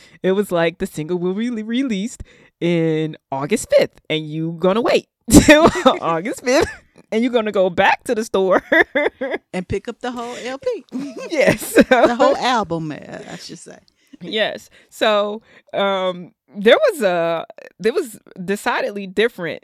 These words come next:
Speaker 1: So if you were still charting, you know, top five, top ten,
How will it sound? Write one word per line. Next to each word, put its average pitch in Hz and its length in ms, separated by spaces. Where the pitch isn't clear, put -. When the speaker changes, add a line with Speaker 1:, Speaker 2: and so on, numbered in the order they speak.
Speaker 1:
So 170 260
if 170 180
you 294 200
were 294 180
still 233 720
charting, 185 720
you 185 80
know, 170 220
top - 300
five, 170 440
top - 280
ten, 165 600